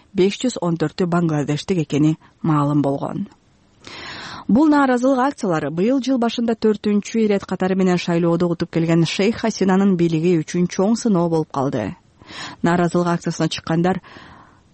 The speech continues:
квоталар системасы дискриминациялык экенин айтып, бир гана Хасинанын тарапташтары үчүн пайдалуу экенин жүйө кылып келишет.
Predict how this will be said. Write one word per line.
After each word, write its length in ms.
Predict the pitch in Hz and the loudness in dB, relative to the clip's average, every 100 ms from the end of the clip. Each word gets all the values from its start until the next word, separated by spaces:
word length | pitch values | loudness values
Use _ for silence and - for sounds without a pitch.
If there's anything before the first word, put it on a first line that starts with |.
| _ _ _ | _ _ _
квоталар 520 | - 208 - 165 110 | 0 0 2 0 -2
системасы 680 | - 175 - 220 226 190 143 | -2 -4 0 2 2 2 -2
дискриминациялык 880 | 170 - 220 220 240 254 240 214 202 | -4 -2 0 2 2 2 0 0 0
экенин 320 | 190 185 160 | 0 2 2
айтып, 280 | 151 220 - - _ - | 0 -2 -4 -10 _ -4
бир 120 | 185 | 0
гана 180 | 220 226 | 2 2
Хасинанын 500 | 220 226 254 262 247 | 2 0 2 2 2
тарапташтары 640 | 226 214 214 185 190 214 190 | 0 -2 -2 -2 0 2 0
үчүн 320 | - 190 185 - - - | 0 -2 -2 -6 -20 -4
пайдалуу 500 | 190 185 180 185 214 175 | 0 2 2 4 4 2
экенин 440 | - 156 165 165 - _ _ _ | 0 0 2 0 -4 _ _ _
жүйө 280 | - 175 165 | -2 2 2
кылып 200 | 147 147 | 0 -4
келишет. 600 | - 120 147 - - - | -4 -4 -4 -8 -10 -16